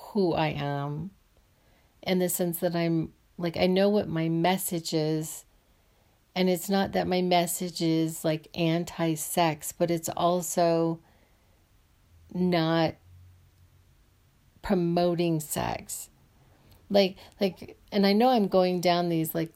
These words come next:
little, I'm, I'm deviating, but I, I really feel like I'm, I feel like this is a moment where I really, really want to share something that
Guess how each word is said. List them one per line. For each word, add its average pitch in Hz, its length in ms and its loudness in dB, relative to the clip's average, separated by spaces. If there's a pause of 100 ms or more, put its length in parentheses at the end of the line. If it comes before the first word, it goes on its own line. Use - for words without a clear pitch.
little, 170 500 0 (1300)
I'm, 175 200 -2
I'm 175 260 -4
deviating, 175 800 0
but 196 140 2
I, 196 160 2
I 208 80 -2
really 226 360 2
feel 185 300 -2
like 165 240 0
I'm, 170 260 -2 (100)
I 175 160 -4
feel 247 260 -4
like 226 180 -4
this 170 220 -2
is 170 120 -2
a 165 60 -2
moment 160 400 -2
where 160 160 0
I 156 120 -2
really, 165 520 0
really 160 460 0
want 151 420 -2
to 160 120 -10
share 147 580 0
something 135 800 -6 (1300)
that 170 640 2